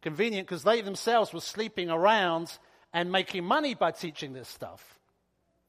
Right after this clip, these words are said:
They were teaching on Christian freedom,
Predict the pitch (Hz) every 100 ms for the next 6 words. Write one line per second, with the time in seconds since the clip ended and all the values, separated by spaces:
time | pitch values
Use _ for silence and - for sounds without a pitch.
0 | _ _ _ _ 165 175 - 277 294 -
1 | 226 202 196 240 226 - 185 - 247 320
2 | 294 170 156 175